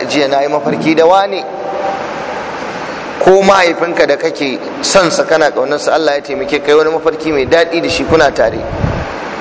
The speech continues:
wataƙila da hawaye za ka tashi. Ballantana manzon Allah ɗin nan da ake ta bayanin sa, malam, Allah ya kawo maka shi a mafarki ka gan shi. Wannan ba ƙaramin aiki ba.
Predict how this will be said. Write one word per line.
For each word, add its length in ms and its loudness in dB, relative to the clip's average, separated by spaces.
wataƙila 460 4
da 80 2
hawaye 400 2
za 120 0
ka 100 -2
tashi. 340 -6
Ballantana 680 4
manzon 440 -2
Allah 260 2
ɗin 160 -2
nan 140 0
da 60 0
ake 220 -2
ta 120 2
bayanin 340 2
sa, 140 0
malam, 260 -2
Allah 260 -2
ya 80 -6
kawo 320 2
maka 240 -2
shi 180 -2
a 100 0
mafarki 440 0
ka 60 -2
gan 220 2
shi. 140 -6
Wannan 260 4
ba 140 4
ƙaramin 340 2
aiki 320 -4
ba. 60 0